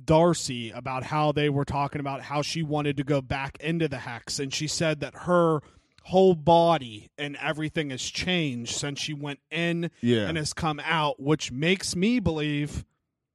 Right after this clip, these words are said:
Speaker 1: that I think Vision now will stay alive, because they put that little part in there to
Speaker 2: Yeah.
Speaker 1: show that coming in and out changes the way that your body
Speaker 2: Yeah.
Speaker 1: works.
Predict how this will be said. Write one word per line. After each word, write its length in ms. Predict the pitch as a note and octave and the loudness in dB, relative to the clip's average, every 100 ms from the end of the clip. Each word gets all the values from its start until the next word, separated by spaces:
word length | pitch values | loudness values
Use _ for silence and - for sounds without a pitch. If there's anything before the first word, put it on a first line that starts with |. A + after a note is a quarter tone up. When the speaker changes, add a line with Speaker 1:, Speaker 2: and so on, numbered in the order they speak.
| _ | _
Speaker 1:
that 140 | D3 D3 | -6 -2
I 140 | E3 | 0
think 240 | G3+ G#3+ | 0 -2
Vision 640 | D3+ C#3+ G#3+ G3+ F#3+ F3 D#3+ | -2 2 4 4 0 -2 -2
now 500 | F#3 A3 C#3 B2 B2+ _ _ _ - | -2 -4 -6 -10 -14 _ _ _ -2
will 80 | D3 | 0
stay 300 | D3+ - E3 | 0 0 0
alive, 680 | D3 D3 G3 B2+ - - - _ _ _ - | 0 0 0 0 -6 -12 -12 _ _ _ -10
because 440 | D3 F#3 E3+ D#3+ | -6 -2 -2 -2
they 340 | D#3 F3 E3 D3+ _ _ _ - | 0 2 2 0 _ _ _ 2
put 220 | A3 - | 4 4
that 220 | A#3 A#3 | 2 2
little 300 | G3 G#3+ G#3+ | 4 6 6
part 340 | - G3 G3+ - | 4 0 0 0
in 220 | F#3 G#3+ | -2 0
there 180 | F#3+ D3+ | 0 0
to 100 | C#3+ | 2
Speaker 2:
Yeah. 140 | A2+ A2 | 2 4
Speaker 1:
show 280 | E3+ F3 | 4 4
that 320 | E3 D3 C#3 - | 2 -2 -4 -6
coming 420 | - F3 E3+ D#3+ _ | -4 -2 -4 -8 _
in 320 | D#3+ F3 F#3 F#3 | -4 -2 -2 -4
and 260 | C#3+ D3 - | -6 -10 -10
out 360 | E3+ F3+ D#3+ - - - - | -6 -2 -4 -6 -18 -20 -10
changes 680 | - F#3 F#3+ F3+ D#3 D#3+ C3+ | -4 0 0 0 -4 -8 -6
the 80 | |
way 300 | D#3+ D#3+ E3 | 0 2 2
that 160 | E3 D3+ | 2 -2
your 160 | C#3+ C#3+ | -8 -10
body 360 | D#3 D#3 D#3 | -2 0 0
Speaker 2:
Yeah. 180 | G#3+ G3+ | 0 0
Speaker 1:
works. 460 | G#3 F3+ C#3 - | 0 0 -4 -12